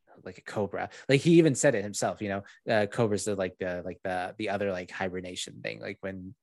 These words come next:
they're waiting in the dirt to, like, come out. I forget what he calls it, but, like, um, and it's just like, yo, metaphor, metaphor, metaphor. Like, he, <laughs> uh, Kreese was just, like, in the dirt waiting to just c-,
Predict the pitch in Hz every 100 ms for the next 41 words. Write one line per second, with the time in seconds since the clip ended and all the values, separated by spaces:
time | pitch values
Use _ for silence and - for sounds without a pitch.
0 | _ 107 101 101 98 92 90 82 92 87
1 | - _ - 95 90 90 - 92 90 90
2 | 98 104 101 95 90 95 - 92 87 87
3 | 101 - 95 92 - - - - - 104
4 | 95 90 90 - _ _ 110 107 101 123
5 | 104 - _ _ - - 139 127 113 107
6 | 101 98 104 110 104 110 104 98 98 98
7 | 107 110 - 107 104 107 107 110 101 101
8 | 101 - - - 131 151 147 165 151 -
9 | - - - 262 - 120 117 113 117 -
10 | - - - 131 - 110 117 107 113 -
11 | 131 120 107 123 107 110 120 120 117 110
12 | 107 113 - _ _ - -